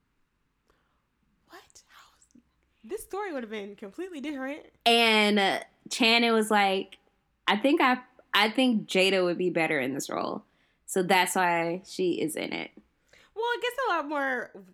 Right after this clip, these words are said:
Speaker 1: women 'cause there's not a whole lot of women in this movie, even though it is about, like, like, wi-, female characters as, like, actual, like,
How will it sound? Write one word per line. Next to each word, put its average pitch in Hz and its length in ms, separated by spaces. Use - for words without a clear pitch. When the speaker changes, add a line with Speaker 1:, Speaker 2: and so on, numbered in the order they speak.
Speaker 1:
women 208 280
'cause 240 160
there's 254 240
not 226 360
a 202 100
whole 208 380
lot 254 260
of 285 180
women 311 340
in 320 180
this 330 260
movie, 370 480
even 233 180
though 226 100
it 226 60
is 208 140
about, 190 420
like, 262 140
like, 277 180
wi-, 214 200
female 277 260
characters 180 880
as, 170 260
like, 156 300
actual, 151 640
like, 143 240